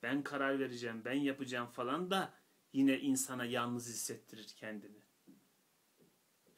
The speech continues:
Tekürlü türlü neydi? Hep beraber yapılan şeyi yapıyordun. Bir aidiyet vardı.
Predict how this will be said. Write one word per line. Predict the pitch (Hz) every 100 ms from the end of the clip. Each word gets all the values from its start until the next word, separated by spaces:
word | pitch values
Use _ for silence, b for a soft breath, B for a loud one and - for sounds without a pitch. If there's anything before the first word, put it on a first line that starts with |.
| -
Tekürlü | 127 - 135 131 -
türlü | - 131 131
neydi? | 151 139 202 202 B B
Hep | 190 -
beraber | 180 175 175 190
yapılan | 190 175 180 190 190
şeyi | - 196
yapıyordun. | 196 - 135 117 104 101 - _ -
Bir | 98 131
aidiyet | 139 143 139 165 180 139
vardı. | 120 107 - 104